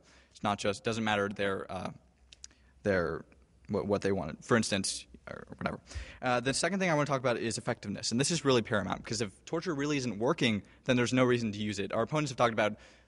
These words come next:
the state should use everything that they could, but, I mean, we, we,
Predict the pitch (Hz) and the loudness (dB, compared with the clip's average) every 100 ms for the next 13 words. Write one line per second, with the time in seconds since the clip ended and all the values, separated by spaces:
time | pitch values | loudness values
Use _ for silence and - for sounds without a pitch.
0 | - 113 139 135 - 127 104 - 120 113 | -10 -4 0 0 0 -4 -6 -6 -6 -2
1 | 117 113 113 113 110 104 101 - 120 98 | 0 0 0 0 0 -2 -4 0 -2 0
2 | 104 - - _ - - 113 104 98 107 | -2 -2 -18 _ -14 -4 0 0 -2 -6
3 | 110 113 | -4 -6